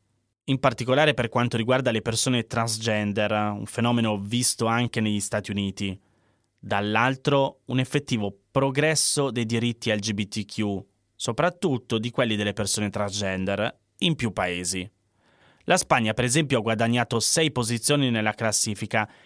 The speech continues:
e si colloca al quarto posto grazie alla nuova lei trans, cioè la legge trans, che permette di cambiare genere sui documenti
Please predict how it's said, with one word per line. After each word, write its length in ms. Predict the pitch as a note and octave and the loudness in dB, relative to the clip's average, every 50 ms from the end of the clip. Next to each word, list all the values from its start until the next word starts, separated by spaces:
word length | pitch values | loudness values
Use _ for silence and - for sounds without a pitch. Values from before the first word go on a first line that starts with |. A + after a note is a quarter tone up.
| _ _ | _ _
e 100 | - - | -4 -2
si 140 | - - - | -2 0 0
colloca 400 | - D3+ B2+ A#2 A2 - A#2+ A2 | 2 2 2 2 0 0 0 0
al 180 | A2 A2 - | 0 0 -4
quarto 440 | _ - D#3+ D3+ C3 A#2 - - C3 | _ 2 2 2 2 0 -2 -2 -2
posto 580 | B2 - D#3+ D3 C3 B2 - - - A2+ G#2+ G#2 | 0 2 2 2 2 0 -2 -2 -2 -4 -2 0
grazie 320 | A2 B2 C3 - - - | 0 0 0 0 -2 -2
alla 140 | A2 A2 G#2+ | 0 0 0
nuova 480 | A2+ A#2+ A#2+ A#2+ A2 A2+ G#2+ G#2+ G2+ F#2 | 0 2 0 2 2 2 2 2 0 -2
lei 460 | G2 G2+ G#2+ A#2+ B2 B2+ A#2+ A#2+ B2 _ | -4 -2 0 0 0 0 0 -4 -8 _
trans, 520 | - A2 G#2 F#2+ F#2 F#2 - - - - G2+ F#2+ F#2+ F#2 - _ _ _ _ _ _ _ _ | -2 -2 -2 -2 -2 -2 -2 -2 -2 0 -2 -2 -4 -6 -10 _ _ _ _ _ _ _ _
cioè 200 | - - A2 G#2 | -4 -2 -2 0
la 120 | G2 G2 G2 | 0 0 -2
legge 440 | G2 G#2 A2+ A#2 G#2+ G#2 A2 G#2 | 0 0 0 -2 0 -2 -4 -4
trans, 500 | F#2+ - G#2 G2+ G2 F#2 F2+ - - A2 G2+ - - - - _ _ _ | -2 -2 -2 0 0 0 0 0 0 0 -4 -6 -8 -20 -20 _ _ _
che 120 | - - | -4 -2
permette 400 | G#2+ C#3 C3+ C3+ C3 A#2+ - A#2 | 0 2 2 2 2 0 0 -2
di 120 | G2+ G#2+ G#2 | -4 -4 -2
cambiare 440 | - A#2 A#2+ A2+ B2 A#2 A2 A2 A2 | 0 0 2 2 2 2 2 0 0
genere 380 | A2 B2+ B2+ A#2+ A#2+ G#2+ G#2+ | 0 0 0 0 0 0 0
sui 180 | G2+ - A2 G#2 | -2 -2 -2 -2
documenti 720 | G#2+ A#2 A2 - C#3 C#3+ D3 C#3 B2+ A#2 - A#2 G#2+ G2+ | -4 -4 -2 0 0 2 2 2 0 0 0 -2 -2 -2